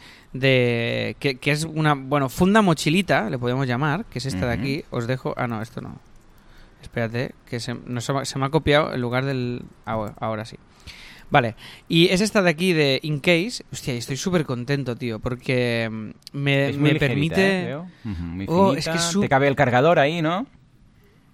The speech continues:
Speaker 1: Es pequeñi-, es pequeñísima, me ca-, me cabe
Speaker 2: Ujú.
Speaker 1: todo. Y,
Speaker 2: Vale.
Speaker 1: y, y
Speaker 2: ¿Cabes
Speaker 1: es,
Speaker 2: tú,
Speaker 1: bueno, es
Speaker 2: incluso,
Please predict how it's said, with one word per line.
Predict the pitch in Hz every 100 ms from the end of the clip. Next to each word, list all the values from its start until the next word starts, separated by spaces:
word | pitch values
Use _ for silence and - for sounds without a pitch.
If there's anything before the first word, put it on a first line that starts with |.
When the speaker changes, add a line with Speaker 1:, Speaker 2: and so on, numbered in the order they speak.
| -
Speaker 1:
Es | - -
pequeñi-, | 180 165 156
es | 151
pequeñísima, | - 156 143 156 165 - 185 190 208
me | 185 147
ca-, | 151 143
me | 139 131
cabe | 135 151
Speaker 2:
Ujú. | 135
Speaker 1:
todo. | 131 190 320 _ _ _ - - _
Y, | - 160 156 143
Speaker 2:
Vale. | 135 131 120 117 -
Speaker 1:
y, | 131 110 - 131
y |
Speaker 2:
¿Cabes | 139 117
Speaker 1:
es, | -
Speaker 2:
tú, | 151
Speaker 1:
bueno, | 170 -
es | 127
Speaker 2:
incluso, | - 131 - 185